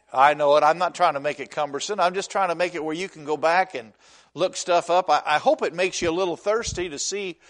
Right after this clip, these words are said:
what's in your Bible, you know. I know this is a New Testament church. I understand that. And, uh, I know that all the Bible is for us, just not all of it was written to us. And I get that, but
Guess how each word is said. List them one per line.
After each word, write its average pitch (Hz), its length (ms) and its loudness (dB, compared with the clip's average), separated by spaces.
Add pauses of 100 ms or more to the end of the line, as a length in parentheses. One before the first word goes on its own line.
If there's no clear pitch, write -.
(220)
what's 185 240 2
in 196 120 0
your 175 180 -4
Bible, 135 640 0
you 127 160 -6
know. 151 280 -4 (340)
I 147 120 2
know 226 220 4
this 185 220 -2
is 151 140 -6
a 143 80 -2
New 170 220 -6
Testament 156 580 -4
church. 180 440 -6
I 131 140 2
understand 156 800 -6
that. 156 320 -4 (560)
And, 139 400 0
uh, 131 320 4
I 139 140 2
know 160 200 2
that 151 160 2
all 175 280 8
the 147 100 -4
Bible 156 440 4
is 131 280 -4
for 233 460 4
us, 127 320 0
just 156 240 -10
not 160 240 2
all 165 160 6
of 156 80 -6
it 170 100 -4
was 147 180 -10
written 156 460 -8 (340)
to 277 440 -8
us. - 560 -8 (640)
And 135 80 -4
I 151 180 2
get 226 280 2
that, 139 320 0
but 147 260 2